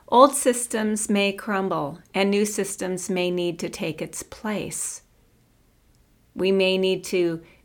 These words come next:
be more proactive in our own communities, learning to grow our own food, learning to take care of our own communities more.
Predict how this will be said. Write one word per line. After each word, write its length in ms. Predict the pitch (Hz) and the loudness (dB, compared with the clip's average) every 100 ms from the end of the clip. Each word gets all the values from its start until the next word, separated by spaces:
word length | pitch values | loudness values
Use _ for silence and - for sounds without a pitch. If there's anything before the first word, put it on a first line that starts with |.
| - | -2
be 140 | 208 | 0
more 220 | 196 185 | 2 0
proactive 1000 | 185 - 196 175 175 196 - 180 165 160 | -2 -2 2 4 4 2 0 2 2 0
in 180 | - 180 | -4 -2
our 140 | 175 | -2
own 200 | 170 170 | -2 -4
communities, 880 | 170 185 175 175 202 165 151 151 - | -6 -4 -2 0 0 -2 -2 -4 -8
learning 340 | - 175 175 175 | -4 -2 -2 -4
to 80 | 170 | -4
grow 360 | 175 165 165 | -2 0 0
our 160 | 170 165 | 0 0
own 260 | 165 165 | -2 -4
food, 600 | 160 - 185 214 175 - - _ _ _ _ _ _ _ _ _ _ _ _ _ _ | -6 -4 0 0 0 -6 -16 _ _ _ _ _ _ _ _ _ _ _ _ _ _
learning 480 | - 190 185 180 180 | -4 0 0 0 -4
to 420 | 175 180 165 160 - _ _ _ _ _ _ _ _ _ _ _ - | -4 -4 -4 -6 -12 _ _ _ _ _ _ _ _ _ _ _ -4
take 240 | 233 226 | 0 0
care 220 | - 208 | 0 0
of 120 | 185 180 | 2 2
our 160 | 175 | 0
own 220 | 185 185 | 2 -2
communities 880 | 175 190 175 175 202 214 170 156 - | -4 -4 -2 0 0 0 -2 -4 -6
more. 480 | 160 143 - - | -6 -6 -8 -12